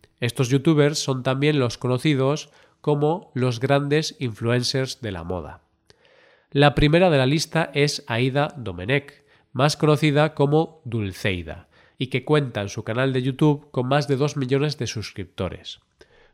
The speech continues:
Dulceida se ha convertido en una de las personas más influyentes de moda a nivel internacional, y en su canal no solo habla de moda, también habla de consejos de belleza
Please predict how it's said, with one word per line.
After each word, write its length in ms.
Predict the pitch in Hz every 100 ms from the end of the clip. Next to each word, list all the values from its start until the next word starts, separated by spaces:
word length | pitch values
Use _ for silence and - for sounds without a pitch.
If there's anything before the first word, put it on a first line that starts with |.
| _
Dulceida 800 | 120 123 117 156 165 131 139 160
se 160 | - 131
ha 80 |
convertido 720 | 139 143 135 - 131 135 - -
en 160 | 107
una 160 | 117 135
de 80 | 135
las 140 | 123
personas 500 | - 110 123 135 135
más 240 | 127 131 143
influyentes 720 | 135 - 117 127 127 135 120
de 100 | 120
moda 480 | 131 127 113 127 -
a 100 | 104
nivel 240 | 101 104
internacional, 920 | 120 123 107 98 82 - 104 147 92 - _ _ - _ -
y 80 |
en 60 | 143
su 140 | 147
canal 540 | - 147 165 160 202 139
no 100 | 131
solo 260 | 147 135
habla 260 | 123 131 127
de 100 | 95
moda, 380 | 98 127 80 - _ _ _ -
también 340 | 107 113 123
habla 360 | 131 131 123 143
de 160 | 107
consejos 540 | - 95 - 113 117 113
de 80 |
belleza 640 | 104 107 156 151 139 196